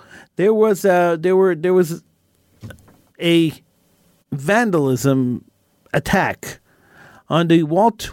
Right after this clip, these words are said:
Whitman High School in, uh, in, in Maryland. And it was a spray paint attack called Jews Are Not Welcome. Uh, so somebody spray painted on the Walt Whitman High School,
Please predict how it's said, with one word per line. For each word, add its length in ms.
Whitman 440
High 240
School 500
in, 280
uh, 260
in, 280
in 220
Maryland. 640
And 420
it 160
was 140
a 40
spray 240
paint 220
attack 340
called 260
Jews 400
Are 100
Not 280
Welcome. 540
Uh, 200
so 200
somebody 280
spray 260
painted 340
on 160
the 140
Walt 300
Whitman 340
High 240
School, 580